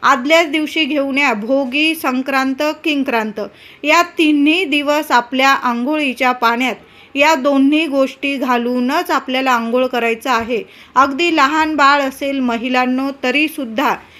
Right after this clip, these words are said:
काही ग्रहदोष असतील लेकरा बाळांच्या आयुष्यात, ते सुद्धा नष्ट होतात. म्हणून तीळ आणि गंगाजल या दोन्ही वस्तू टाकून आपल्याला अंघोळ करायची आहे.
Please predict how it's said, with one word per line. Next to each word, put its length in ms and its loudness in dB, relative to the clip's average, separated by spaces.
काही 260 0
ग्रहदोष 680 0
असतील 400 -4
लेकरा 400 0
बाळांच्या 500 0
आयुष्यात, 500 -2
ते 200 2
सुद्धा 440 -2
नष्ट 440 -4
होतात. 500 -2
म्हणून 340 -4
तीळ 400 0
आणि 220 -4
गंगाजल 760 -2
या 180 2
दोन्ही 500 2
वस्तू 440 -4
टाकून 460 0
आपल्याला 440 -2
अंघोळ 360 -2
करायची 440 -2
आहे. 340 0